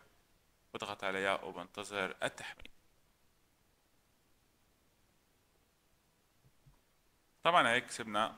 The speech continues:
قيمة هذا الإعلان. فينا نقول، أو فينا نقول طبعًا التدويني، فيني تابع بالبقايا وأكسب منهم، موجود كتير وفيني أرجع عيد فيهم. كمان الموقع فيه تحديات، فيه مسابقات، وفيه كوبونات إذا تابعت أدمن الموقع على وسائل التواصل الاجتماعي الخاصة فيه.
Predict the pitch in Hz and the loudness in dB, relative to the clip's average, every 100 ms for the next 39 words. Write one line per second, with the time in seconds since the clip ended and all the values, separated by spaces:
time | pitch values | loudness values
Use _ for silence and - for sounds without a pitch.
0 | - 104 98 - 101 95 92 98 - - | -12 -10 -10 -4 -2 2 2 0 -4 -20
1 | _ 104 90 95 95 90 - 143 156 156 | _ -4 -2 0 0 -2 -4 -6 -4 -4
2 | 156 110 117 113 92 107 110 110 104 95 | -2 -2 -4 -6 -8 -6 -6 -4 -2 -2
3 | 95 - 139 123 120 120 123 127 - - | -2 -6 -4 -2 -2 0 0 -4 -16 -12
4 | 131 107 - 110 104 101 98 90 69 90 | -8 -8 0 2 4 0 -4 -2 2 2
5 | 95 98 - - 143 143 160 156 135 123 | 2 -2 -6 -10 -8 -6 -4 -4 -2 -4
6 | 135 120 - 135 120 - 113 85 104 - | -4 -8 -8 -6 -6 -8 -12 -10 -10 -6
7 | 92 90 98 95 - - 151 - - _ | -4 -2 -4 -6 -18 -12 -10 -10 -12 _
8 | _ _ - _ _ _ _ _ _ _ | _ _ -20 _ _ _ _ _ _ _
9 | - 165 160 113 104 104 92 - 110 113 | 2 6 8 6 2 0 0 -2 -8 -8
10 | 110 107 110 113 113 - 92 98 98 95 | -10 -4 2 2 0 -12 -12 -8 -6 -2
11 | 87 98 104 - 127 - 127 117 113 110 | 0 0 -2 -10 -16 -12 -10 -6 -2 0
12 | 107 - 95 92 90 95 - 92 95 90 | -2 -6 -6 -4 -2 -4 -2 -4 -4 -10
13 | 92 95 95 82 82 - 107 82 - 95 | -8 -6 -4 -2 -4 -6 -4 -6 -6 -6
14 | 90 - 95 - - 90 82 - 85 - | -6 -8 -12 -12 -8 -4 -4 -4 -6 -4
15 | 135 - 90 | -6 -6 -10